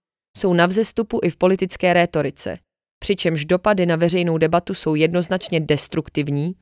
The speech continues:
což si Louis jako spoluautor Manifestu pro intelektuální a politický protiútok,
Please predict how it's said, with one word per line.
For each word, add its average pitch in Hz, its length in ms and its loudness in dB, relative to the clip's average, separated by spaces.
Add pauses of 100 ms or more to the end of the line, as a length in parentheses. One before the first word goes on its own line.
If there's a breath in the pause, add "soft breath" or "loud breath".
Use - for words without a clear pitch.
(280)
což 240 200 -2
si 214 120 -2
Louis 196 280 2
jako 208 200 -2
spoluautor 190 680 0
Manifestu 190 600 0
pro - 240 -4
intelektuální 185 840 0
a - 80 -4
politický 175 600 -2
protiútok, 160 800 -2